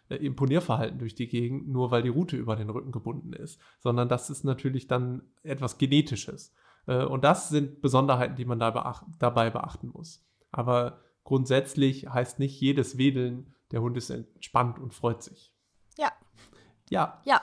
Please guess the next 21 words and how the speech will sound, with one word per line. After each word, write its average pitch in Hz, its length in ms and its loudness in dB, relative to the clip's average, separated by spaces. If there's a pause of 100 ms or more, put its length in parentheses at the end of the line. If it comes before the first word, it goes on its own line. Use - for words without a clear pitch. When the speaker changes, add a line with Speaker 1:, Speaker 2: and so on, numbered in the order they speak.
(280)
Speaker 1:
Wedel-, 165 340 6
wedeln 175 260 8
deine 175 260 8
Hunde 165 200 6
auch 165 120 4
mal 131 200 6
mit 127 160 0
der 120 80 4
Rute, 123 440 -2
ohne 123 280 -2
sich, 120 400 -8
äh, 120 340 -4
zu - 140 -12
freuen? 120 480 -4
Speaker 2:
Nee, 196 200 -4
die 202 100 -8
sind 190 360 -4
immer 190 180 -2
aus 147 120 -6
dem 139 100 -12
Häuschen. 143 260 -10